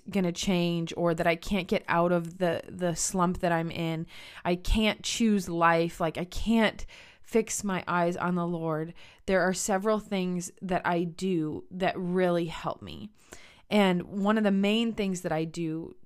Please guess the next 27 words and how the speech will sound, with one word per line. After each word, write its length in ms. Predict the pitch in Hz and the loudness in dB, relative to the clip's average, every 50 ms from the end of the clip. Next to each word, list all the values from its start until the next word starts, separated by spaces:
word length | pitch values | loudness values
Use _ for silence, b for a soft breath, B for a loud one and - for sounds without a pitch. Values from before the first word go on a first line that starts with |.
| - | -14
to 140 | - - 190 | -8 -6 -6
break 320 | 170 - 180 175 175 175 - | -2 0 2 2 2 0 0
that 220 | 190 156 - - | -2 -4 -4 -4
fear 240 | - 196 180 170 170 | -4 -2 0 2 2
off 180 | 165 165 - | 2 2 0
my 160 | - 180 170 165 | -2 -2 -2 0
life 500 | 160 156 151 156 170 175 175 - - - _ _ | 0 -2 -2 -2 -4 -6 -8 -12 -18 -20 _ _
is 320 | - 185 185 180 180 - - _ | -4 -2 -2 -2 -2 -4 -10 _
to 120 | - - 180 | -10 -8 -6
take 300 | - - 196 180 180 190 | -4 -2 -2 -2 0 0
my 220 | 202 180 175 - 160 | -2 -2 -2 -2 -2
eyes 160 | 165 165 170 - | -2 -4 -4 -4
off 300 | - 156 185 208 208 - | 0 2 4 4 2 0
of 100 | 269 247 | -2 -2
myself 680 | 247 254 254 262 226 - - 175 156 156 165 - - B B B B B B B B B B B | 0 0 0 0 -2 -2 0 0 0 -2 -4 -8 -14 B B B B B B B B B B B
and 180 | - 202 208 196 | -4 -4 -2 -2
to 100 | - 208 | -2 2
place 480 | 196 - - - 202 202 214 202 - - | 2 2 4 4 4 2 2 2 0 -2
them 260 | - 190 165 160 151 - - | -4 -4 -4 -4 -6 -8 -6
on 180 | 170 175 175 | -4 -4 -2
the 80 | 170 165 | -2 -4
Lord. 380 | 165 170 165 165 165 170 175 - | -4 -4 -4 -4 -2 -2 -4 -4
And 140 | - 190 | -2 0
I 60 | 190 190 | 0 0
have 140 | 196 - | -2 -2
to 100 | - 175 | -6 -10
physically, 1040 | 175 - - - - 240 262 254 226 277 269 277 - 269 269 262 262 254 226 - - | -12 -12 -8 -2 0 2 2 2 2 0 -2 0 0 0 0 2 0 0 -2 -4 -8